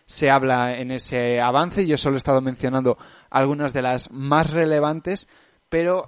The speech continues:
ahí, eh, podéis encontrar toda la información que necesitáis, y es una pieza de tres minutos,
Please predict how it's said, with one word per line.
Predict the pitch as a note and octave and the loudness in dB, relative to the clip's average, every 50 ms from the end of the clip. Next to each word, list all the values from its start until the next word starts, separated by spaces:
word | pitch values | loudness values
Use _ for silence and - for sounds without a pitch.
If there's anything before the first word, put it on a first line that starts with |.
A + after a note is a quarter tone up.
| - - | -8 -6
ahí, | C#3 C#3 C#3 D3 E3+ E3 E3+ F3+ C#3+ | -4 -4 -2 -4 -4 -6 -6 -8 -6
eh, | C3+ D#3 D3 C#3 C3+ | -4 -4 -4 -4 -6
podéis | - - C#3 C3 C#3 D3+ C#3+ - - | -8 -8 -8 -4 -4 -4 -4 -4 -6
encontrar | E3 D#3 C3+ D3 D3+ C#3+ D#3 D#3+ D#3 | -6 -6 -6 -6 -4 -2 -2 -2 -2
toda | - D#3+ D3+ D3 | 0 2 4 4
la | D3 C#3 | 4 2
información | C3+ - C3+ C3 C3 B2 - C3 | 0 -4 -6 -6 -6 -6 -4 -2
que | B2 C3 | -2 -2
necesitáis, | B2 B2 A2+ - B2 - C#3 C3 - F#3 G3+ G#3 A3+ G#3+ - - - - - - _ - | -2 -2 -2 -2 -2 -4 -2 2 6 6 6 6 4 0 -4 -12 -20 -20 -20 -20 _ -6
y | - D3+ | -4 -4
es | C3 C#3+ | -2 0
una | C#3+ C3+ C3+ | 0 0 2
pieza | D3 C#3 - C#3 C3 | 0 0 2 2 2
de | C3 B2+ | 2 2
tres | B2 - C3 C#3 - C#3 | 0 0 -2 -4 -2 -2
minutos, | C#3 C3+ D3 E3+ G3+ G3 - A#3 A#3+ B3+ - - | -2 -2 -2 -2 -2 -2 2 2 2 2 0 -6